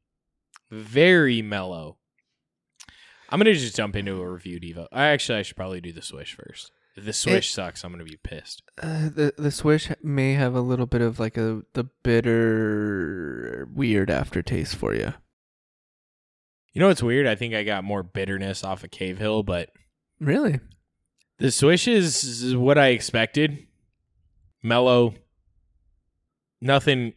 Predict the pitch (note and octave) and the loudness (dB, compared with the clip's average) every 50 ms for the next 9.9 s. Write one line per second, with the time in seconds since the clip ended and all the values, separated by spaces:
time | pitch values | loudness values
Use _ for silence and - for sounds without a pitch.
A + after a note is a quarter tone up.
0 | _ - A#2+ A#2+ B2 A#2+ A#2 - C3 A#2 A2+ A2 A2 A2 G#2+ G2+ G2+ G#2+ G#2+ G#2 | _ -6 -2 0 2 2 2 2 0 0 2 2 4 4 4 2 2 0 0 -2
1 | G2+ F#2+ G2+ G2+ G2+ G2+ - - _ _ _ _ _ _ _ _ _ _ _ _ | -2 -2 -2 0 -2 -2 -4 -8 _ _ _ _ _ _ _ _ _ _ _ _
2 | _ _ _ _ _ _ _ _ _ _ _ _ _ _ _ _ _ _ _ - | _ _ _ _ _ _ _ _ _ _ _ _ _ _ _ _ _ _ _ -20
3 | - - - - - - _ _ - D3+ E3 E3 D#3+ - _ - E3 D#3+ - - | -20 -18 -18 -20 -20 -20 _ _ -4 -2 0 0 0 -2 _ -4 -4 -4 -2 2
4 | - E3 D#3+ - - - - - - - E3 D#3+ D#3 D#3 D#3+ E3 E3 E3 D#3+ D#3+ | 4 4 4 4 2 -4 -6 -4 -2 0 2 2 4 4 4 4 4 2 2 0
5 | D3+ - - _ _ _ _ _ _ _ _ _ _ _ _ _ _ _ _ _ | -2 -6 -14 _ _ _ _ _ _ _ _ _ _ _ _ _ _ _ _ _
6 | _ _ _ _ - D3 D3 D#3 D#3 D#3+ C#3+ C#3 C3+ - - D3 C#3+ C3+ C3 - | _ _ _ _ 0 0 0 0 2 2 2 2 2 2 -4 -4 -2 -2 -2 -2
7 | - C3 B2+ B2+ C3+ - C3 B2+ B2 B2 A#2+ A#2+ B2 B2 B2 B2 B2 B2+ B2 B2 | -2 -2 -2 -2 0 0 -2 -2 0 0 0 0 2 2 2 0 0 -2 -4 -6
8 | B2 - _ _ - D3 C#3+ C#3 - B2+ C#3 C3 - - A#2 G#2+ G2+ - - - | -8 -10 _ _ -6 -4 -2 -2 -2 -2 -4 -4 -2 0 0 0 -2 -4 -6 -4
9 | - B2 A#2+ A#2 A2 A2+ G#2 G#2+ G#2+ A2 A2 A2 A2 A2 A2+ - - - | -2 -2 0 0 0 -2 -2 -2 -2 0 0 0 -2 -2 -4 -6 -10 -14